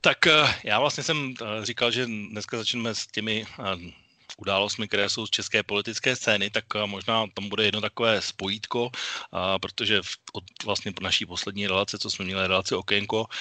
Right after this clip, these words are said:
tak, eh, ústavní soud vydal několik, eh, zajímavých rozsudků, nebo v, i v, v prostředí české justice několik zajímavých rozsudků padlo.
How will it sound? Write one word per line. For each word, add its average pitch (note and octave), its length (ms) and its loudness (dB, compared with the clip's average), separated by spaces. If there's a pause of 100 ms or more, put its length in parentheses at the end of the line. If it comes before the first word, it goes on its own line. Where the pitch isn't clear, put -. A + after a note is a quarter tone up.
(280)
tak, F#2+ 360 2
eh, F#2+ 220 4
ústavní F#2+ 440 -2
soud F#2+ 240 -4
vydal F#2 400 -4
několik, F#2+ 380 -4 (120)
eh, F#2+ 180 2
zajímavých F#2 480 -4
rozsudků, C3 600 -2 (300)
nebo F#2 160 -6
v, - 140 -10
i F#2 100 -6
v, - 40 -12 (400)
v - 80 -18
prostředí F2+ 420 -2
české F#2 300 0
justice F2+ 380 -2
několik F#2 300 -4
zajímavých F#2 420 -2
rozsudků G#2+ 420 -6
padlo. A2 400 4